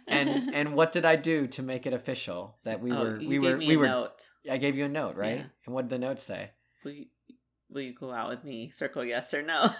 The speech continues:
Speaker 2: <laughs>
Speaker 1: And then we went to Chuck E. Cheese
Speaker 2: Not
Speaker 1: a
Speaker 2: that
Speaker 1: couple of
Speaker 2: day,
Speaker 1: days
Speaker 2: but yeah.
Speaker 1: later. I mean,
Speaker 2: <laughs>
Speaker 1: I mean, this
Speaker 2: I mean,
Speaker 1: is
Speaker 2: how much more adult can get, you
Speaker 1: I
Speaker 2: know?
Speaker 1: mean, you know, people that I've told this story to, especially when I lead with, uh,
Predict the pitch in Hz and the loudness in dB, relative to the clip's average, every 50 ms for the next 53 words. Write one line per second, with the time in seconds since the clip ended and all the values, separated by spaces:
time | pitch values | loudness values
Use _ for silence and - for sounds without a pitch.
0 | - - 262 254 - 359 - - - 190 185 190 190 190 190 190 196 196 185 190 | -6 -6 -6 -4 -4 -8 -6 -2 0 2 4 6 6 6 6 4 4 4 2 0
1 | 180 - 196 185 180 185 180 170 - 226 226 196 131 101 104 107 - - - 180 | 2 6 4 6 6 2 -4 -2 -2 -2 -2 -2 -4 -6 -6 -8 -2 2 2 4
2 | 139 139 160 - 175 175 - 175 165 165 - 165 156 151 143 - 180 202 202 180 | 4 4 6 8 8 8 8 8 4 6 8 8 8 8 8 6 8 8 8 10
3 | 175 208 - - - 269 160 165 - - 165 440 - - - 381 - - - 381 | 10 8 8 6 4 4 4 4 4 4 4 0 -2 -4 -6 -10 -10 -10 -12 -12
4 | - _ _ - 370 392 - 165 175 170 165 156 175 214 196 - 190 202 202 202 | -12 _ _ -12 -6 0 2 2 4 4 2 4 2 2 2 4 4 6 6 4
5 | - 220 220 214 180 180 185 185 180 180 175 160 - - - 185 170 165 151 143 | 2 2 2 2 2 2 0 0 -2 -2 -2 -4 -6 -12 -12 -10 -8 -6 -4 -4
6 | 139 139 139 139 139 - - _ _ _ _ _ _ _ _ _ _ _ _ _ | -4 -4 -4 -6 -8 -10 -16 _ _ _ _ _ _ _ _ _ _ _ _ _
7 | _ _ - 151 139 - 151 139 123 113 - - - - - 117 117 117 113 - | _ _ -16 -14 -8 -2 -2 0 0 0 -4 -6 -12 -16 -14 -14 -14 -14 -12 -12
8 | - 190 208 - _ _ _ _ _ - 139 143 135 135 127 143 135 131 135 127 | -12 -12 -12 -16 _ _ _ _ _ -16 -10 -8 -6 -4 0 0 0 2 2 0
9 | 123 123 113 110 107 104 - _ _ _ _ _ _ _ _ _ _ _ _ _ | 0 0 -2 -2 -6 -10 -14 _ _ _ _ _ _ _ _ _ _ _ _ _
10 | _ - 143 143 131 123 117 104 - - 165 165 - 160 160 165 156 143 139 131 | _ -4 -2 0 2 2 0 0 -2 -4 -6 -2 2 4 4 4 4 2 0 0
11 | 127 120 - - 139 127 123 123 135 123 - - 139 127 127 131 127 - 151 139 | 0 -2 -2 -2 -2 -2 0 0 -2 -4 -2 0 0 0 0 0 -2 -4 -4 -4
12 | 123 - - - 139 135 139 - - 156 143 131 131 120 120 110 85 110 123 117 | -4 -4 -2 0 0 0 0 0 -2 -2 -2 -2 -2 -2 -4 -4 -4 -4 -2 -2
13 | 113 113 113 113 120 127 131 120 120 120 113 113 110 113 - _ _ - 117 113 | 0 -2 -2 -2 -2 -2 -4 -4 -2 0 0 0 0 -4 -10 _ _ -8 -6 -6
14 | 107 95 | -6 -6